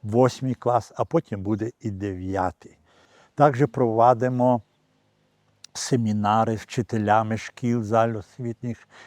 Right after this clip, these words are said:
директорами шкіл, проводимо презентації і провели вже в шістьох областях. Закликаємо, хто би зміг приймати участь у тих добрих справах, щоб воістину через цей фонд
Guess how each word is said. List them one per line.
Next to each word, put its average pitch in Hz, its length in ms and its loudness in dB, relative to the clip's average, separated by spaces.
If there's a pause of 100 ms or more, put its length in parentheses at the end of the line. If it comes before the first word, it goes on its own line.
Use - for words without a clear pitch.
директорами 113 800 0
шкіл, 120 460 -6 (280)
проводимо 113 540 0
презентації 113 1120 -4 (240)
і 170 100 0
провели 113 500 2
вже 110 200 -4
в 107 60 -8
шістьох - 680 -8 (260)
областях. - 960 -6 (180)
Закликаємо, 110 760 -2 (320)
хто - 240 -4
би 101 200 -6
зміг 123 520 -2 (180)
приймати 98 480 -6
участь 113 580 -6 (280)
у 107 100 -8
тих 101 240 -8
добрих 127 540 2
справах, 120 640 0 (300)
щоб - 280 -6
воістину 110 760 -2
через 92 300 -6
цей 143 220 -2
фонд 110 400 -4